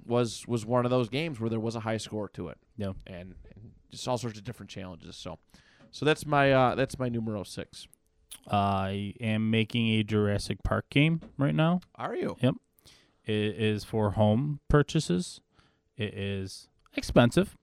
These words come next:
Speaker 1: <laughs>
Speaker 2: as expected, uh, but it has the high score tracker,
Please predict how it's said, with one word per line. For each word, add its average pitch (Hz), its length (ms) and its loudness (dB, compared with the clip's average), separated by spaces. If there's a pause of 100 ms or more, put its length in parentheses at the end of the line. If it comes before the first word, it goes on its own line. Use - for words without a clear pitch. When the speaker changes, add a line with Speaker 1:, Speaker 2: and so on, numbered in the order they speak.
(140)
Speaker 1:
<laughs> - 200 -16
Speaker 2:
as 123 220 -6
expected, 120 540 -4 (580)
uh, 107 340 4 (140)
but 147 440 10 (260)
it 127 340 -4
has 110 340 -2
the 110 140 2
high 113 160 2
score 135 320 0
tracker, 98 600 -6